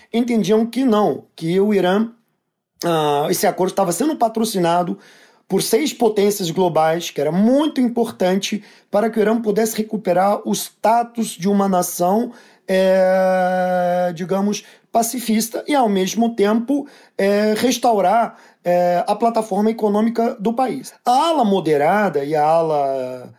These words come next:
é, é, pró-acordo nuclear, pró-abertura e pró-ref-,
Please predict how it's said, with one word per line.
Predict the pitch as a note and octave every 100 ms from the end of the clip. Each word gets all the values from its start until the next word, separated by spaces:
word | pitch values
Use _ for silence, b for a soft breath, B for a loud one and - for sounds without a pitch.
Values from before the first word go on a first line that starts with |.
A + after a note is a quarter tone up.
| b b -
é, | D3 C#3
é, | C#3+ C3 C3 B2+ B2 B2 C3 - -
pró-acordo | F#3+ A#3 G3 D3 - F#3 F3 C3 D3 - B B
nuclear, | E3+ E3+ D#3+ -
pró-abertura | F#3 A3 A#3 E3 D#3+ - F3 F3+ D3+
e |
pró-ref-, | D#3+ D#3+ D#3 C3+ -